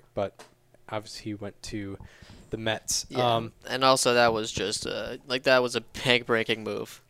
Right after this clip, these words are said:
Speaker 1: Yes, yes, it was. That would have, like, yeah, actually broke the bank. Um, all right, so the Giants did get Alex Cobb. Like, yeah, I,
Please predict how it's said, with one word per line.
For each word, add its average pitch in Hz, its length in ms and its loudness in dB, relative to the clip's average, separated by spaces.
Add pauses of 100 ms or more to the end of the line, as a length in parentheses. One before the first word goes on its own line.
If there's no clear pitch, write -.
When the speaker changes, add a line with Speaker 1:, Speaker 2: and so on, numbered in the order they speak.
Speaker 1:
Yes, - 560 2
yes, 120 280 0
it 113 80 -4
was. 95 560 -8
That 123 180 4
would 117 100 0
have, 110 120 -6 (180)
like, 95 400 -6
yeah, 90 200 -8
actually 98 340 -12
broke 95 240 -12
the - 80 -16
bank. - 340 -12 (440)
Um, 117 380 0
all 151 140 8
right, 107 240 4 (420)
so 123 460 6 (1120)
the 135 80 -2
Giants 147 400 4
did 135 180 0
get 139 180 6
Alex 131 340 2
Cobb. 131 240 6
Like, 123 260 2 (520)
yeah, 120 280 -2
I, 135 180 0